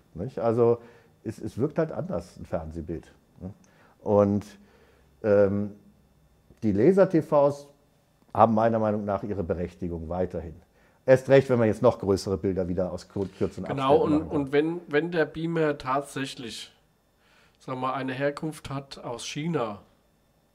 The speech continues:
Speaker 2: dann, äh, rate ich, oder es gibt ja auch da die Möglichkeit, äh, sowas zu versichern.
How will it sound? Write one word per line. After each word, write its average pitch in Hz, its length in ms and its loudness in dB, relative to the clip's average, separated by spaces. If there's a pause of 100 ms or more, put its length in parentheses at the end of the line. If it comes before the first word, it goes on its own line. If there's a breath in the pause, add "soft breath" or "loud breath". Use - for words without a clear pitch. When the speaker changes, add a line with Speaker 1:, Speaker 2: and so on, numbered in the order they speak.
(640 soft breath)
Speaker 2:
dann, 143 380 -2
äh, 135 380 -4 (180)
rate 143 480 -4
ich, 156 140 -10
oder 135 200 -8
es 135 160 -14
gibt - 220 -14
ja 143 200 -4
auch 135 120 -8
da 131 180 -8
die 127 100 -12
Möglichkeit, 131 840 -10
äh, 123 240 -6
sowas 123 640 -10 (100)
zu - 160 -18
versichern. 170 680 -10